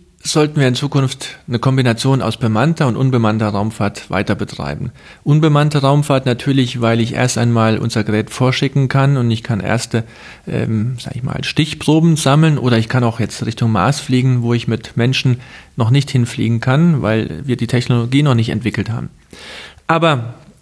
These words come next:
ähm, eine Maschine kann wirklich nur einen Bruchteil von dem, was ein Mensch leisten kann. Die, ähm, Wissenschaftler, die den Curiosity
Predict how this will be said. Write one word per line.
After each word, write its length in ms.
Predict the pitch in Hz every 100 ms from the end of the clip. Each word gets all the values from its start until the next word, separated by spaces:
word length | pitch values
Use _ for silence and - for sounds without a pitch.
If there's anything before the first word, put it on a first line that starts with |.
| _
ähm, 440 | - 135 135 135 131 - - _ _
eine 200 | - 135
Maschine 480 | 131 120 - 170 170
kann 340 | 143 143 135 135 - - -
wirklich 340 | 139 143 131
nur 100 | 143
einen 100 | 123
Bruchteil 460 | - 147 - 135 123
von 240 | 127 117
dem, 400 | 123 147 151 120
was 340 | 123 123 -
ein 140 | 123 117
Mensch 260 | 107 127
leisten 440 | - - 110 - 120
kann. 300 | - 104 113 - - - - _ 131
Die, 240 | 131 131
ähm, 500 | 123 123 123 120 123
Wissenschaftler, 720 | 139 - 180 156 139 - 127
die 140 | 120 113
den 220 | 113 113
Curiosity 760 | - 117 123 147 147 - 123